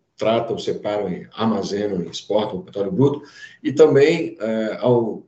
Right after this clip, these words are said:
ao fim da vida útil de um campo de petróleo, são as empresas que fazem o descomissionamento, que é a desativação e desmobilização da infraestrutura colocada naquele campo para produzir. Então, as empresas de serviços de petróleo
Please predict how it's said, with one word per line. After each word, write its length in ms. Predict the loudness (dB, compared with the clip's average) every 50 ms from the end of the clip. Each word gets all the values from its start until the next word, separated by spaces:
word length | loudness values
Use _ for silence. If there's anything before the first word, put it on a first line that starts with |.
| _ _ -12
ao 140 | -8 -8 -8
fim 320 | -8 -10 -6 0 2 4
da 120 | 4 4 4
vida 300 | 2 2 2 2 2 2
útil 320 | 2 2 2 0 0 -2
de 100 | -2 0
um 140 | 0 0 0
campo 280 | 2 2 2 2 2 -4
de 100 | -8 -6
petróleo, 440 | -6 -6 -4 -2 0 0 0 0
são 220 | 0 -2 -2 0 0
as 100 | 0 0
empresas 400 | 0 -2 -2 -4 -4 -4 -6 -6
que 140 | -6 -8 -10
fazem 560 | -10 -10 -4 -2 0 2 2 2 0 0 0
o 80 | 0
descomissionamento, 1080 | 2 2 0 0 0 0 -2 -2 -2 -2 -2 0 0 2 2 2 0 -2 -4 -8 -10 _
que 100 | -6 -4
é 80 | -4 -4
a 160 | -4 -6 -8 -14 _ _ _ _ _ _ _ _ _ _ _ _ _ _
desativação 1000 | -14 -8 0 2 6 6 6 6 4 2 2 2 0 0 2 2 4 4 6 4
e 120 | 2 2
desmobilização 1000 | 2 2 2 4 4 2 2 2 0 0 0 0 -2 -4 -4 -2 0 2 2 2
da 100 | 2 2
infraestrutura 580 | 0 0 -2 -2 -4 -6 -6 -4 0 0 0 2
colocada 540 | 4 4 6 6 4 2 2 0 2 2 2
naquele 380 | 2 -2 -2 -4 -6 -8 -8 -8
campo 300 | -8 -4 -4 -4 -4 -2
para 160 | -4 -6 -4
produzir. 440 | -4 -6 -8 -8 -8 -12 -14 -18 _
Então, 240 | -18 -18 -18 -18 _ _ _ _ _ _ _ -8
as 200 | -6 -6 -4 -2
empresas 640 | -4 -2 2 4 4 4 6 4 4 4 2 2
de 100 | 0 -4
serviços 560 | -4 0 0 0 0 0 -2 -2 -2 -2 -6
de 120 | -8 -8 -4
petróleo 680 | -2 -2 -2 0 0 2 4 4 4 2 0 -2